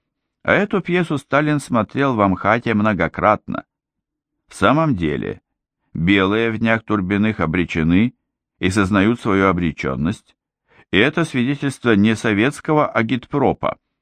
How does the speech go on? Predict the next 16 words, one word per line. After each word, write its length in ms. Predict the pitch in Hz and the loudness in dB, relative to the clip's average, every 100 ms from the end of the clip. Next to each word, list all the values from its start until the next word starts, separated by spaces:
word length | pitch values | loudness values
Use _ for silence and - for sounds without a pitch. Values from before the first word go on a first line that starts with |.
| _ _ _ | _ _ _
а 100 | 90 | -2
писателя, 600 | 90 90 104 113 123 107 | 0 0 2 2 2 0
который 400 | 98 87 98 95 | 0 0 0 2
явно 360 | 90 95 95 92 | 2 2 2 0
близок 480 | 76 82 123 127 - | 0 0 0 -2 -6
к 40 | |
своим 420 | - 92 90 85 | -2 2 2 2
героям 580 | 80 76 55 73 82 104 - _ _ _ - | 0 -2 -2 0 0 0 -6 _ _ _ 0
и 140 | 92 | 2
им 100 | 92 | 2
сочувствует. 760 | 107 117 - 71 - - - - _ _ _ _ _ _ | 0 -2 -2 -8 -10 -12 -12 -14 _ _ _ _ _ _
То 180 | - 185 | 0 2
же 220 | 208 208 | 2 2
и 40 | 175 | 2
у 120 | 170 | 2
Мандельштама, 960 | 170 165 160 147 - - 71 73 78 | 0 0 0 -2 -4 -2 0 0 -2